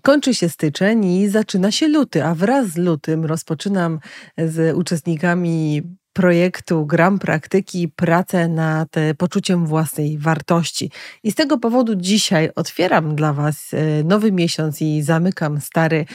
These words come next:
odcinkiem na temat poczucia wadliwości. Czegoś, co opisywałam już w książce Co ze mną nie tak, czyli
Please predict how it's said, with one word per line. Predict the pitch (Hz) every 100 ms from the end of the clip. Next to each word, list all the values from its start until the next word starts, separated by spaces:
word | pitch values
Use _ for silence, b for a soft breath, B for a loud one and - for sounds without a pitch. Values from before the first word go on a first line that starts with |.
| B B
odcinkiem | 247 - - 151 143 165
na | 190
temat | 190 143 147 -
poczucia | 170 170 - 208
wadliwości. | 233 233 247 233 170 - - - -
Czegoś, | 214 185 156 165 -
co | - 160 151 147 - B
opisywałam | B 165 202 214 226 202 180
już | 165
w | -
książce | - 170 160 - - 156 147
Co | -
ze | 180 170
mną | 165 160
nie | 156
tak, | 147 147 147 170 -
czyli | - 147 143